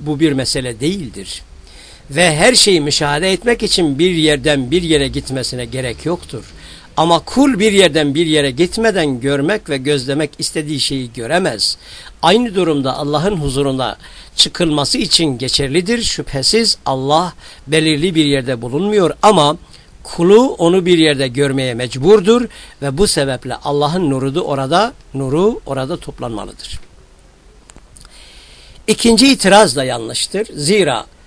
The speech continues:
Miraç kandilinde Resulullah aleyhissalatu vesselam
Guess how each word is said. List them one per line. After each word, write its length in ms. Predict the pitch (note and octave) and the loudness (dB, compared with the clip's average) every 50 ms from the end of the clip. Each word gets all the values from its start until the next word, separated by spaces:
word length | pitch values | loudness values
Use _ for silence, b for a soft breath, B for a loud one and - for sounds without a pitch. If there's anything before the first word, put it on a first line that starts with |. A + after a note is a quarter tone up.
| b b b b b _ | b b b b b _
Miraç 500 | D3+ D3+ F3 F3+ F#3+ A3+ C#4 C4+ - - | -4 0 2 4 4 4 4 2 0 -2
kandilinde 960 | - - F#3 F3 E3 D3+ C#3+ C#3+ C3+ C3+ C3 B2+ B2 A#2 C#3 D#3+ F3+ G#3+ - - | -2 0 0 2 2 0 0 -2 -4 -4 -6 -6 -4 0 2 2 2 0 -2 -6
Resulullah 680 | D3+ D#3 C#3+ - - E3 D#3+ D#3+ D#3+ E3 G3 G#3+ - D#3+ | -6 -4 -2 -2 -2 0 0 0 0 0 0 0 0 -2
aleyhissalatu 760 | D#3+ E3 E3 F#3 F#3 - - F3 F3+ F#3+ F#3 - - C#3 B2+ | -2 0 -2 -2 -2 -4 -2 0 0 -2 -2 -4 -6 -8 -6
vesselam 460 | B2+ - - C3+ B2+ C#3+ D3+ E3+ - | -6 -6 -6 -6 -6 -6 -6 -6 -8